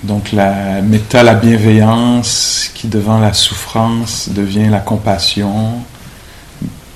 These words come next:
La bienveillance qui, euh, rencontrant, euh, le succès, la beauté, euh, euh, et cetera, se, euh, devient la joie. Puis, euh, donc ces trois qualités-là, de jo-, la joie, la bienveillance, la compassion.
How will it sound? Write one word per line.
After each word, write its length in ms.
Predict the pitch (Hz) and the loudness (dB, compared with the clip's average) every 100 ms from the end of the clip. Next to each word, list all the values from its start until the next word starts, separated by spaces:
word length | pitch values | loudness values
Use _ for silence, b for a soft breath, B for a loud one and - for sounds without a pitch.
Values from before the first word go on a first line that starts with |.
| - - | -18 -10
La 60 | 101 | -4
bienveillance 760 | 110 107 107 110 117 - - - | 0 2 4 2 2 -2 -8 -8
qui, 260 | 110 107 | -2 0
euh, 180 | 104 101 | 0 -2
rencontrant, 960 | 98 110 110 113 107 104 117 113 113 110 | -2 -2 0 0 0 -2 -4 -2 0 -2
euh, 140 | 101 98 - B B B - | -2 -4 -10 B B B -8
le 80 | 90 | -4
succès, 680 | - - - - 107 104 | -4 -4 -4 0 2 2
la 80 | 101 | 0
beauté, 960 | 90 98 95 - 107 104 101 101 101 98 | -2 -2 -4 -6 -4 -2 -4 -4 -8 -8
euh, 40 | 92 92 - B B B B B B B B - | -8 -10 -14 B B B B B B B B -18
euh, 560 | - - - - - - | -16 -16 -16 -20 -18 -14
et 80 | - | -14
cetera, 320 | - 107 107 | -8 -6 -2
se, 160 | - | 2
euh, 160 | 107 85 - - - | 2 0 -6 -8 -6
devient 320 | 107 104 110 | -2 0 2
la 140 | 107 104 | 4 2
joie. 460 | 104 107 101 120 - B B B - - - - - - - - - - - - B B B B B B - | 2 2 2 0 -6 B B B -20 -20 -20 -20 -20 -20 -20 -20 -20 -20 -20 -20 B B B B B B -16
Puis, 300 | - - 104 | -10 -4 0
euh, 320 | 104 101 98 98 | 0 -2 -4 -4
donc 260 | 104 104 | -4 -4
ces 140 | - - | -6 -8
trois 260 | - 110 | -2 -2
qualités-là, 800 | 113 101 92 - 107 101 104 123 | 2 0 -2 -4 -4 -2 -4 -4
de 140 | 120 | -4
jo-, 360 | 92 98 98 - 98 | -6 -6 -8 -10 -10
la 100 | 101 | -8
joie, 340 | 104 101 104 | -4 -2 -2
la 100 | 104 | -2
bienveillance, 640 | 95 101 98 98 107 107 | -4 -4 -4 -4 -6 -8
la 60 | 98 | -10
compassion. 600 | - 98 101 92 - 98 | -8 -8 -8 -8 -8 -8